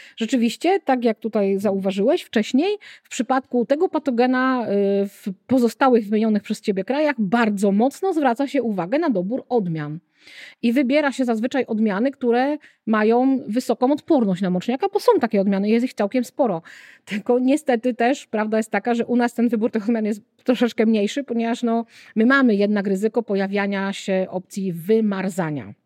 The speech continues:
W tamtych krajach to ryzyko jest dużo, dużo mniejsze, więc też ten dobór tych odmian jest troszeczkę większy. To jest jeden powód, e, dla którego nie ma tego mączniaka.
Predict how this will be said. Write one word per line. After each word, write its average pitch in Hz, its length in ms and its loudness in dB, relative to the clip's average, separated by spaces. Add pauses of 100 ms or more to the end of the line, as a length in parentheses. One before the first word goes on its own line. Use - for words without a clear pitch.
(520)
W - 20 -16
tamtych 277 280 0
krajach 254 360 2
to 226 160 2
ryzyko 220 340 2
jest 214 140 2
dużo, 214 220 0
dużo 214 240 0
mniejsze, 226 360 0
więc 226 200 -2
też - 240 -6
ten 208 300 -4
dobór 220 400 0
tych - 220 -8
odmian 196 380 0
jest 185 160 -2
troszeczkę 196 460 -4
większy. 196 520 0 (480)
To 254 80 2
jest 285 220 2
jeden 226 260 4
powód, 175 460 -6
e, 175 180 -8
dla 185 140 -2
którego 190 360 -2
nie 202 160 2
ma 170 120 -2
tego 180 220 -6
mączniaka. 185 680 -4